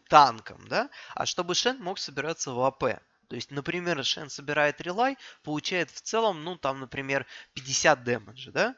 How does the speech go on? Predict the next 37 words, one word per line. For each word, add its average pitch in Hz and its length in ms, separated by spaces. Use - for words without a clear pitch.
Или 110 160
там 98 320
сто 123 280
дэмэджа, 98 440
ну, 226 120
в 196 40
зависимости 120 460
от 98 60
того, 110 120
как - 200
они 101 140
хотят 104 360
это 101 100
сделать. 104 300
Чтобы 160 280
Шен 233 220
создавал 147 460
прессинг. - 1040
Чтобы 156 280
он 156 100
был 156 180
не 147 140
просто 247 360
бесполезным 123 640
куском 120 380
мяса 123 460
на 110 160
топе, 123 280
который, 113 360
в - 40
принципе, - 520
не 117 100
дамажит, 135 480
пока 110 220
не 107 100
соберет 113 400
Тринити, 107 540